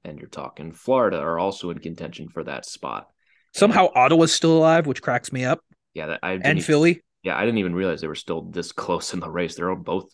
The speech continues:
Speaker 1: six points back. They're a hot
Speaker 2: Yeah.
Speaker 1: streak away. And Detroit, I
Speaker 2: Hmm.
Speaker 1: guess, is only seven points back. So it's even adding to the competition for the Islanders.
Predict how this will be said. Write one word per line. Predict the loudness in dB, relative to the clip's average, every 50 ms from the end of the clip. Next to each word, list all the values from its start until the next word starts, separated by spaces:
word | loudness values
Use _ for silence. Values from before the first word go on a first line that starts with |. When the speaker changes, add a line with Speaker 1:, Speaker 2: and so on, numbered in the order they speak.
| _
Speaker 1:
six | -16 -14 -12 -12 -14 -14 -14 -16
points | -12 -10 -10 -10 -10
back. | -12 -12 -12 -12 -10 -8
They're | -6 -6
a | -6
hot | -6 -6 -10 -10
Speaker 2:
Yeah. | -10
Speaker 1:
streak | -12 -14 -14 -16 -12 -12
away. | -8 -8 -6 -6 -6 -6
And | -8 -8
Detroit, | -10 -10 -10 -8 -6 -4 -4 -2 -4 -4
I |
Speaker 2:
Hmm. | -6 -6
Speaker 1:
guess, | -8 -10
is | -12 -12
only | -10 -10 -8 -8
seven | -6 -4 -4 -4 -4 -6
points | -8 -10 -12 -12 -12 -12
back. | -12 -10 -10 -10 -12 -12
So | -10 -10 -6 -4
it's | -4 -6 -6 -8 _ -20 -20 -20 -20 -20 -20 -20 _ _ _ _ -20 _ _ _
even | -8 -4 -2 0 0 0
adding | 0 0 2 2 2 2 2
to | -2
the | -2 -6
competition | -8 -6 -8 -6 -6 -8 -10 -8 -8 -8 -8 -8 -10 -12 -12 -10
for | -6 -6 -6
the | -6 -6 -8
Islanders. | -6 -6 -6 -6 -8 -8 -8 -10 -10 -12 -14 -18